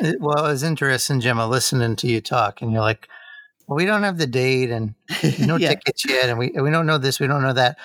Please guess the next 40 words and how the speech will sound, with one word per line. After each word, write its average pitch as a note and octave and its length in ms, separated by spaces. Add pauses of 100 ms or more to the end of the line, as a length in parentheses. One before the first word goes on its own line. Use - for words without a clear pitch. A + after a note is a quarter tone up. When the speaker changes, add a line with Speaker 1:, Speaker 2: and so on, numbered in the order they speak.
(160)
Speaker 1:
I - 60
feel F#3+ 140
like F3 140
I D#3+ 60
don't D#3+ 160
know D3 200
enough F#3 480 (180)
to E3+ 60
Speaker 2:
Mm-hmm. A2+ 120
Speaker 1:
have B2 140
an C3+ 80
informed C3+ 400
opinion D3+ 440
'cause A2+ 260 (800)
I - 220
was, E3+ 180
I'm - 140
not D#3+ 200
familiar D3 400
with A#2+ 160
the, A#2+ 420
you D3 140
know, A2 80
the A2 80
Japanese B2+ 840
event. B2 580 (280)
Speaker 2:
Mm-hmm. E3+ 400
Speaker 1:
You C#3 80
know, A#2 140
like, B2 180
I C3 60
was A#2+ 100
looking C3+ 240
over B2 140
the A#2+ 80
press - 340
release, A#2+ 340
and C#3 100
I'm A2 100
like, A2+ 260